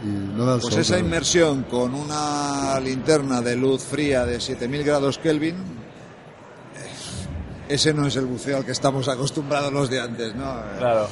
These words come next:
Speaker 2: Es todo azulado, realmente es un color frío, ¿no? Que casi es como si el agua la notases más fría de la realidad, ¿no?
Speaker 3: Ya. Importante, importante.
Speaker 1: ¿Y estamos hablando de autonomías superiores o...?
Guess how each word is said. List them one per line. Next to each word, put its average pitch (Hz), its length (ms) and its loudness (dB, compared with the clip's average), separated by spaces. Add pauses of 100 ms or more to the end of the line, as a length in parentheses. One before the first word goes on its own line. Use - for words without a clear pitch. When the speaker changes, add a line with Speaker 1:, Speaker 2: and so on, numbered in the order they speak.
(320)
Speaker 2:
Es 104 160 -2
todo 127 280 2
azulado, 151 600 0
realmente 117 400 -2
es 120 100 -2
un 123 100 -4
color 123 320 0
frío, 123 460 -4
¿no? 127 180 -4
Que 117 140 -6
casi 120 260 0
es 139 80 -2
como 151 200 -2
si 147 100 -2
el 143 100 2
agua 156 220 6
la 160 80 2
notases 147 400 0
más 147 160 -4
fría 156 300 2
de 143 80 4
la 139 120 4
realidad, 117 440 0
¿no? 131 160 -6 (100)
Speaker 3:
Ya. 104 120 -6 (1120)
Importante, 117 520 -4
importante. - 360 -10
Speaker 1:
¿Y - 20 2
estamos 170 340 4
hablando 170 400 4
de 151 580 4 (400)
autonomías 135 640 2
superiores 190 800 2
o...? 120 760 -2